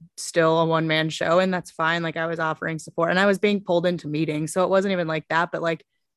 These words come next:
getting stuff done in the context of I could, I was getting pulled into meetings and I'm like, "I can only speak to this from a content marketing perspective. I have no idea what Postal wants to do," you know?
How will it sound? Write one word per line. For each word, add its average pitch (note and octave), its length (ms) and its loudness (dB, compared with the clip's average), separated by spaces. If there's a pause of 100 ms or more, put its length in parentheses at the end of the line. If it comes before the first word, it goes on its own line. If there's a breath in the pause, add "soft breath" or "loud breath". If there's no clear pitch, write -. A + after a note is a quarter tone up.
(380)
getting C4 220 4
stuff A#3 240 0
done G#3+ 160 0
in G#3 60 -2
the G3 80 -4
context F3 520 -4
of D#3+ 120 -2 (400)
I F#3+ 100 0
could, - 220 -8 (360)
I G3+ 140 6
was A3 80 6
getting C4 240 4
pulled B3+ 180 8
into A#3 140 4
meetings A3 320 2
and G3 80 0
I'm F#3+ 100 -2
like, F3+ 280 -2
"I G#3 100 2
can A3+ 240 -2
only A3 300 0
speak F#3 360 -4
to A3+ 100 -2
this B3 260 -2
from F#3 280 -4 (160)
a F#3 60 -10
content E3+ 400 -2
marketing F3 440 -4
perspective. F#3 440 -2
I F3+ 80 4
have E3 140 2
no E3+ 200 0
idea D#3 380 0
what D3+ 180 -4
Postal - 340 -8
wants - 260 -6
to F3+ 60 -12
do," - 220 -2 (200)
you F#3+ 80 0
know? F3 240 4